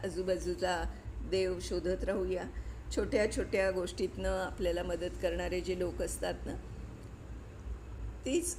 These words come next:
आपली खरी संपत्ती असते. खरे तीच माणसं आपल्याला मदत करतात, त्यामुळे आपल्याला जवळचे पण वाटतात आणि देव पण, मला असं वाटतं, त्यांच्या रूपातनं आपल्याला मदत करत असतो.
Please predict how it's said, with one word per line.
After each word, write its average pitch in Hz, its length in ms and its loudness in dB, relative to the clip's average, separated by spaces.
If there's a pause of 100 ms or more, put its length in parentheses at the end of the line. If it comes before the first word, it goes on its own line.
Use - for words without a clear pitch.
(100)
आपली 214 300 0
खरी 202 240 2
संपत्ती 196 600 2
असते. 190 380 2 (640)
खरे 208 280 4
तीच 220 420 2 (360)
माणसं 202 380 4
आपल्याला 190 340 4
मदत 185 400 2
करतात, 202 320 4
त्यामुळे 190 380 2
आपल्याला 180 380 0
जवळचे 180 460 2
पण 220 180 2
वाटतात 196 440 2 (640)
आणि 185 440 0 (220)
देव 190 220 6
पण, 202 220 -2
मला 185 200 2
असं 180 220 2
वाटतं, 180 300 0
त्यांच्या 175 420 2
रूपातनं 190 480 0
आपल्याला 156 380 -2
मदत 139 400 -4
करत 143 260 -4
असतो. - 280 -4